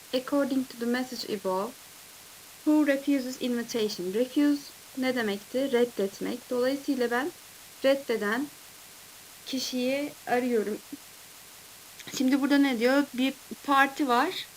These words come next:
Annesi babası uzakta. Parti verecek ve arkadaşlarını davet ediyor. Cevaplara bakıyorum.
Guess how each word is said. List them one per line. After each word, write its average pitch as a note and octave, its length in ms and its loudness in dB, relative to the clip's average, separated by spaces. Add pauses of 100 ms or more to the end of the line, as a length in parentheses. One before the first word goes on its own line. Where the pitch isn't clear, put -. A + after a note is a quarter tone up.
(120)
Annesi B3 400 0
babası A3+ 320 -2
uzakta. C4+ 760 -2
Parti B3+ 300 -2
verecek A#3 540 -4
ve - 80 4
arkadaşlarını B3+ 520 2
davet B3+ 260 2
ediyor. A3 160 -2
Cevaplara A#3+ 520 -2
bakıyorum. G#3+ 500 -2